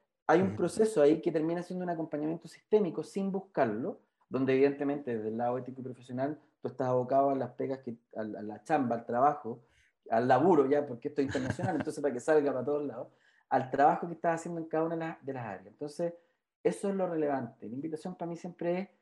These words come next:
Speaker 1: fórmense, prepárense con lo que aprendieron en la escuela básica o matriz, no es suficiente. No vayan creyendo que se las saben todas.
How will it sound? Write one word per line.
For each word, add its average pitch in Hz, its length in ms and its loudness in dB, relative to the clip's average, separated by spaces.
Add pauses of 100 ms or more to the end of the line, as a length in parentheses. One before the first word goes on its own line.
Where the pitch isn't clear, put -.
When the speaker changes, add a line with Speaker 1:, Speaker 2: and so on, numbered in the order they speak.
(420)
Speaker 1:
fórmense, 143 760 4
prepárense 123 800 0
con 123 140 -8
lo 127 80 -6
que 127 80 -6
aprendieron 131 400 -6
en 135 80 -4
la 123 60 -8
escuela 131 280 -8
básica 143 580 -6 (200)
o 120 100 -4
matriz, 127 480 -2
no 139 260 2
es 160 220 2
suficiente. 110 840 -12 (640)
No 165 360 4
vayan 175 440 4
creyendo 143 440 -2
que 131 80 -10
se 127 140 -8
las 120 160 -8
saben 117 340 -6
todas. 95 380 -12